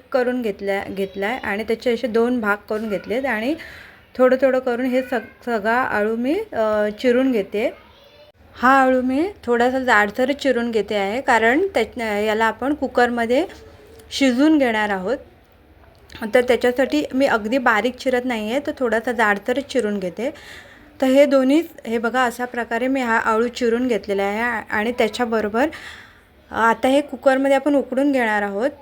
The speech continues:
तर त्याच्यासाठी इथे मी कुकरमध्ये अळू घेतला आहे, त्याच्याचबरोबर त्याच्यामध्ये शेंगदाणे घालणार आहे. कोणी कोणी चणा डाळ पण घालतं, कोणी, आमच्या गावाकडे याच्यामध्ये कुळीथ घालतात,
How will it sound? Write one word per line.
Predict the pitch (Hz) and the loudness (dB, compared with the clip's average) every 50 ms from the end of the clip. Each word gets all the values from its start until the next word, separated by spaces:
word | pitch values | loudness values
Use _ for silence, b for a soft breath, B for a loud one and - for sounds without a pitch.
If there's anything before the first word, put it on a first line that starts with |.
| - 269 226 208 208 | -16 -14 -14 -6 -4
तर | 247 240 240 - | -2 -2 0 0
त्याच्यासाठी | 240 214 208 254 247 269 262 233 269 277 | -2 0 0 0 0 0 0 0 -2 -4
इथे | 254 - 240 | -4 -4 -2
मी | 254 277 | -2 -2
कुकरमध्ये | 277 277 240 - - 233 233 247 247 262 254 | -2 -2 -4 -4 -2 -4 -2 0 0 2 2
अळू | 220 214 214 233 240 | 4 4 4 2 2
घेतला | 240 233 233 - 220 | 0 -2 -4 -2 -4
आहे, | 240 262 254 | -4 -2 0
त्याच्याचबरोबर | 269 233 226 - 247 254 240 220 247 226 226 208 226 262 302 294 - - | 0 -2 0 0 -2 -2 0 0 -2 -2 0 -2 0 0 0 -2 -2 0
त्याच्यामध्ये | 226 208 208 - 233 233 233 226 214 277 311 | 0 0 0 0 -4 -4 -4 -2 -2 -2 -2
शेंगदाणे | - - - 254 233 226 226 233 240 240 247 277 277 | -2 -2 -2 0 0 0 0 2 2 2 2 2 0
घालणार | 254 233 214 208 208 208 | 0 0 -2 -2 -4 -4
आहे. | 208 202 196 196 208 254 311 B B B B B B B - | -4 -6 -6 -6 -6 -8 -8 B B B B B B B 0
कोणी | 269 269 285 294 | 2 2 2 4
कोणी | 285 302 294 294 | 2 2 2 2
चणा | 285 294 269 233 233 233 | 2 0 0 0 0 0
डाळ | 233 240 240 | 0 0 -2
पण | 240 240 262 262 262 | -2 -4 -6 -6 -4
घालतं, | 240 214 196 196 - 208 220 | -4 -4 -6 -6 -6 -6 -8
कोणी, | 233 226 240 233 233 254 285 294 | -6 -6 -6 -4 0 0 0 0
आमच्या | - - 220 220 220 262 262 | 0 0 -2 0 0 2 2
गावाकडे | 262 247 240 240 247 247 269 254 269 | 4 2 2 2 0 0 0 0 0
याच्यामध्ये | 254 240 247 262 254 262 254 294 302 | 0 -2 -4 -4 -6 -4 -4 -4 -6
कुळीथ | 294 - - - - 294 294 320 294 | -6 -8 -14 -4 0 2 2 4 2
घालतात, | 285 233 214 185 170 - 208 226 | 0 -2 -4 -8 -8 -8 -10 -12